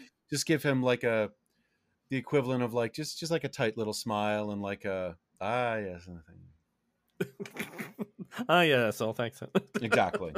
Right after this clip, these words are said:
Speaker 1: yeah. He, he would get the, you know, the, the best wishes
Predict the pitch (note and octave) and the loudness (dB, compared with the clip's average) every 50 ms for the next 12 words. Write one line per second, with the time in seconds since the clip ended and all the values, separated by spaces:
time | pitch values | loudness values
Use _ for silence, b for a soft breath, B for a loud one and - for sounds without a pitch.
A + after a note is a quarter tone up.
0 | - - G2+ E2+ D#2+ - B B B B B B G3 B B - G3+ F#3 G3 F#3+ | -6 -6 -6 -6 -6 -8 B B B B B B -16 B B -6 -2 -2 -2 -2
1 | - - G#3 G#3+ G#3 F#3+ F#3+ D3+ F3+ E3+ E3 - - E3 D3+ D3 C#3+ C3+ C#3+ C#3+ | -2 0 0 0 2 0 0 2 4 4 4 2 0 0 0 0 0 0 0 0
2 | C#3 C3 B2+ B2 A#2+ A#2+ A2+ G#2 - _ _ _ _ _ _ _ _ _ _ _ | 2 2 2 2 0 0 -2 -6 -10 _ _ _ _ _ _ _ _ _ _ _
3 | - B2 A#2 A2+ G#2+ A#2 A#2 A2 G#2 G2+ - D#3+ E3+ - - A3 A#3+ A#3 - G#3 | 0 0 2 2 2 0 0 0 0 2 2 2 2 4 2 2 2 4 4 2
4 | D3 B2+ G#2+ F#2+ - - - - | 2 2 0 -4 -6 -8 -10 -12